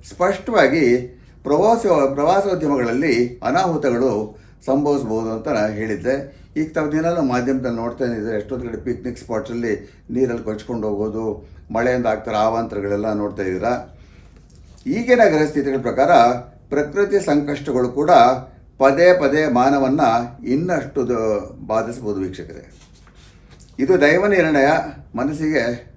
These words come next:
ಸ್ವಲ್ಪ ದುಃಖ ಆಗುತ್ತೆ. ನೋಡಿ, ಎರಡು ಸಾವಿರದ ಇಪ್ಪತ್ನಾಲ್ಕು ಆಗಸ್ಟು ಹದಿನಾಲ್ಕನೇ ತಾರೀಕು ಬುಧವಾರ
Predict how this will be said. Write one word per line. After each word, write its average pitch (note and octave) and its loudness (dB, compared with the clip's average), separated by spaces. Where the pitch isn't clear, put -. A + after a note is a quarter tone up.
ಸ್ವಲ್ಪ A2 -10
ದುಃಖ A2 -6
ಆಗುತ್ತೆ. F2 -4
ನೋಡಿ, A3 4
ಎರಡು F3+ 6
ಸಾವಿರದ A3 0
ಇಪ್ಪತ್ನಾಲ್ಕು E3+ 0
ಆಗಸ್ಟು C3 0
ಹದಿನಾಲ್ಕನೇ C#3 -2
ತಾರೀಕು G#2+ -4
ಬುಧವಾರ C3+ 4